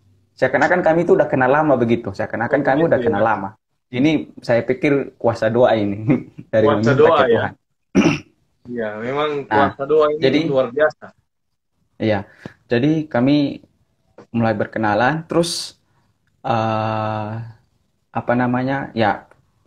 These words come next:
Speaker 1: tel-, apa, sambil minta nomor H P ya, sambil nomor minta H P masing-masing.
Speaker 2: Hmm.
Speaker 1: Terus, eh, waktu itu belum ada ungkapan gitu, nggak ada, belum ada ini, suk-, ini,
Speaker 2: Hmm.
Speaker 1: nggak ada. Satu ketika di suatu sahabat,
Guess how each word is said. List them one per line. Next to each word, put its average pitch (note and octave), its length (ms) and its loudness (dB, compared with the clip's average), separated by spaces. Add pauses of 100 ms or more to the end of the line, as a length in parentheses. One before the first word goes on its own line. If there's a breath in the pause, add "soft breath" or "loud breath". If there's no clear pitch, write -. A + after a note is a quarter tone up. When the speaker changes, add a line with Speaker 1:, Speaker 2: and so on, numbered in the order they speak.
(120)
Speaker 1:
tel-, A2 240 -2
apa, - 480 -8 (400)
sambil A2+ 320 0
minta G#2+ 240 -2
nomor G#2 240 -4
H G2+ 160 -2
P A#2+ 80 -2
ya, G#2 320 -4
sambil G#2 240 -6
nomor G2+ 160 -8
minta G2+ 240 -10
H G#2 160 -6
P A2+ 80 -2
masing-masing. G#2+ 560 -4
Speaker 2:
Hmm. F3 240 -8 (1500)
Speaker 1:
Terus, B2+ 400 -4
eh, A2 200 0
waktu C3+ 360 -2
itu F3 440 0 (280)
belum C3+ 340 0
ada B2 460 0
ungkapan B2 500 -2
gitu, G#2+ 300 -2
nggak - 180 -4
ada, G2+ 140 -2 (100)
belum G#2 300 -2
ada G2 320 -2
ini, A2 360 -8
suk-, - 240 -12
ini, G#2+ 220 -4
Speaker 2:
Hmm. A2 140 -6
Speaker 1:
nggak F#2+ 240 0
ada. B2 140 2 (760)
Satu A#2+ 240 -4
ketika C#3+ 400 -6
di C3 120 -6
suatu A2+ 280 -6
sahabat, G2+ 560 -2